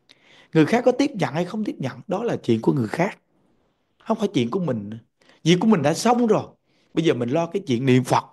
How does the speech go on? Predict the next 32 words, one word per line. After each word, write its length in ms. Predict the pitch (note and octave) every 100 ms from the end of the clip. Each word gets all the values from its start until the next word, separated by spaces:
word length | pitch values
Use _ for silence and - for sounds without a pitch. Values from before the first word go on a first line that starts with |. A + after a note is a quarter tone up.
| _ _ _ -
cầu 140 | A2+
sanh 200 | - F3
cực 140 | B2
lạc 140 | B2 -
của 80 | D#3+
mình 140 | D#3
là 140 | G#2+ G#2
tuyệt 140 | - -
vời 220 | C3 G#2+ F#2
nhất. 160 | E3+ - - _ _ _ _ _ _ G#3+
Đây 140 | A3+
là 140 | F3+ A#2+
cái 220 | E3+ G3+ A#3
phải 180 | - C3
nhớ 300 | F3+ A#3+ C#4
nghe 80 | B3
quý 140 | G#3
vị. 160 | E3 G2 _ _ _ _ _ -
Chúc 120 | G3+
quý 60 | F3+
vị 140 | A#2+
an 240 | C3 D3
lạc 200 | B2+ G#2 -
nha. 480 | D3+ D3+ C#3 A#2 - _ _ - - _
A 140 | C#3
Di 180 | C3+ C#3
Đà 140 | A2
Phật. 360 | F#2+ - - - _ - _ _ _ _ _ _ _ _ _
A 100 | -
Di 180 | C3+ C3+
Đà 140 | A#2+
Phật. 300 | G#2 - -